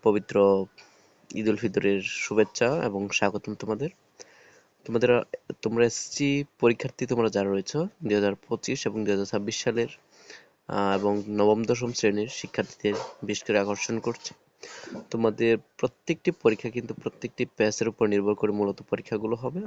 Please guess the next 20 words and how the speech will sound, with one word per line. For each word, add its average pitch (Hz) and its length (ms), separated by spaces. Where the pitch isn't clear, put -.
আর - 120
সে - 180
পরীক্ষাগুলো, 127 720
গুলোতে 120 300
ভালো 107 300
রেজাল্ট 107 360
করতে 131 240
হলে 117 120
অবশ্যই 107 320
তোমাদের 117 280
ভালো 107 260
করে 107 160
প্যাচগুলো 104 460
আগে 101 120
পড়ে 101 140
নিতে 95 180
হবে, 104 220
না 110 80
হলে 107 140
কিন্তু 101 600